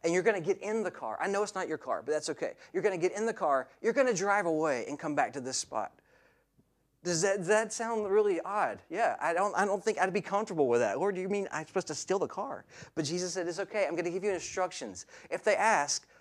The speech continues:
just say the Lord needs it." Okay. <laughs> And it worked. It worked. We find out from John twelve, that's exactly what happens.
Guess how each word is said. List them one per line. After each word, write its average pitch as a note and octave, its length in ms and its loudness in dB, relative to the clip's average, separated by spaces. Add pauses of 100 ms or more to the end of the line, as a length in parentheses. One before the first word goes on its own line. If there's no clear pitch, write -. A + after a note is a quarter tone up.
just - 180 0
say A3 120 0
the F#3+ 100 2
Lord F#3 280 0
needs B2 240 -8
it." - 180 -10 (2500)
Okay. E3 380 6 (360)
<laughs> A#3 60 -4 (840)
And G3 120 4
it G#3+ 160 2
worked. C#4+ 540 0 (560)
It C4+ 160 6
worked. C4+ 280 10
We A3 100 12
find B3+ 240 10
out C4+ 120 10
from C4 180 8
John C4 220 8
twelve, C#4 240 6
that's A#3 180 4
exactly B3 500 6
what C4 160 10
happens. G3+ 520 4